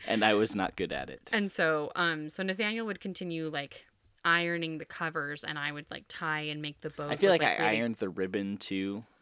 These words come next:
Speaker 2: Yes, that's
Speaker 1: 'Cause
Speaker 2: what
Speaker 1: I think
Speaker 2: was
Speaker 1: it took both of us to do the chair covers, but I was ironing the ribbon before you tied it.
Speaker 2: Right, exactly. So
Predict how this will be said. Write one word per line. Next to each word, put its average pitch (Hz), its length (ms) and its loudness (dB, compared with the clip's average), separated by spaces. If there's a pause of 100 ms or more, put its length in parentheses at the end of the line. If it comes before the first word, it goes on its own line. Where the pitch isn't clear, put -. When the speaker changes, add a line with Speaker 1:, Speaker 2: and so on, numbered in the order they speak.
(300)
Speaker 2:
Yes, 180 340 2
that's 180 160 2
Speaker 1:
'Cause 127 80 2
Speaker 2:
what 135 60 6
Speaker 1:
I 127 40 4
think 170 180 4
Speaker 2:
was 147 100 8
Speaker 1:
it - 60 -2
took 131 200 -2
both 92 240 2
of 87 60 0
us - 160 -2
to 95 100 -8
do 87 100 0
the 80 120 -2
chair 82 220 -2
covers, 76 360 -8
but - 100 -8
I 92 80 2
was 92 160 0
ironing 87 440 -4
the 78 100 -6
ribbon 82 340 -4
before 78 360 -6
you 78 180 -6
tied - 320 -6
it. - 100 -12 (100)
Speaker 2:
Right, 170 360 -4
exactly. 185 500 -4
So 208 420 4